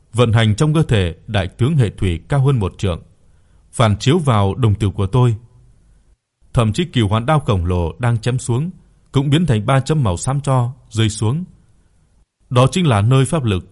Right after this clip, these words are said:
vận chuyển yếu nhất. Tôi nhếch miệng cười, thúc giục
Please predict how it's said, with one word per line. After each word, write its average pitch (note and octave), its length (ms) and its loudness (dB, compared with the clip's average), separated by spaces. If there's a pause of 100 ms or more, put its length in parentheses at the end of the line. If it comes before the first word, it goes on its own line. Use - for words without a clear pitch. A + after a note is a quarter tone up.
vận A2 240 0
chuyển F#2 260 -2
yếu B2 160 0
nhất. F#3 200 -2 (1300)
Tôi B2 240 4
nhếch D#3 240 0
miệng F#2+ 200 0
cười, E2 360 -2 (680)
thúc G3+ 160 0
giục A#2 160 2